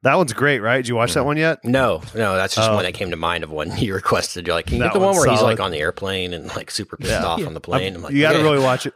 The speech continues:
Speaker 2: I'll find
Speaker 1: Next,
Speaker 2: it." <laughs>
Speaker 1: get it downloaded next time you have a flight.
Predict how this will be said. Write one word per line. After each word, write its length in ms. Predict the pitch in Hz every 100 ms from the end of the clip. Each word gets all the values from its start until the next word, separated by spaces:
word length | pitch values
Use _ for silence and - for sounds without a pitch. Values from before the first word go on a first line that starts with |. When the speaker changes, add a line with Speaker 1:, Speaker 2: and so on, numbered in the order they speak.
| _
Speaker 2:
I'll 140 | 101 110
find 260 | 139 143
Speaker 1:
Next, 260 | - 117 -
Speaker 2:
it." 140 | - 147 _ _ _
<laughs> 320 | _ _ -
Speaker 1:
get 140 | 156
it 120 | 196 147
downloaded 400 | 147 151 139 117
next 240 | 120 -
time 140 | 135
you 60 | 113
have 100 | 95
a 60 | 80
flight. 420 | - 104 82